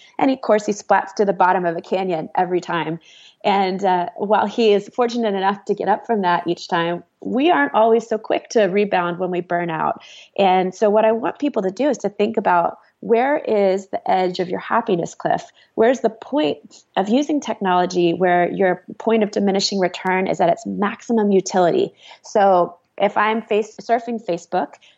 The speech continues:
maybe at first it's really useful for me and I'm, I'm using it to de-stress. I'm using it to catch up and connect with friends.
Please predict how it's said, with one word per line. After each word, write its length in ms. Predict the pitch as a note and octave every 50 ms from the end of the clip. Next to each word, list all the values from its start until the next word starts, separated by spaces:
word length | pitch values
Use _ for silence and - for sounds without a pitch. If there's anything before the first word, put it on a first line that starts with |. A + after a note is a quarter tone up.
| _ _
maybe 300 | - A3 A#3+ A3 B3 A#3+
at 160 | A3+ G3 - -
first 360 | A3+ G3+ G#3+ G#3 - - - -
it's 380 | G3+ G3 F3+ F#3 - - -
really 420 | G3 F#3+ G#3+ A3+ A#3 A#3 A#3 A3 G3+
useful 360 | F#3+ F3 - - - F3 E3+
for 200 | - F3 F3 E3+
me 220 | F3+ F3 F3 F3
and 100 | - F3+
I'm, 200 | F3 E3 E3+ E3 - _ - - _ _ _ _ _ _ _ -
I'm 140 | G#3 G#3 A3
using 320 | A#3+ A#3+ A3 A3 G#3+ G#3
it 120 | F#3+ F#3+
to 80 | - -
de-stress. 720 | E3+ - F3+ E3 - - - A3+ G#3+ A3 A3+ A3 - - - -
I'm 120 | F3+ F#3+
using 260 | G3 G3+ G3 G3 F#3+
it 120 | F#3 F3+ -
to 60 | G3+
catch 300 | - - A3 G3+ - -
up 180 | G3+ G3 G3
and 100 | G3 F#3
connect 360 | - - F#3 F#3 F#3+ F#3 - -
with 100 | F3+ -
friends. 500 | - - G#3 G3+ G3+ G#3 G#3 G3+ -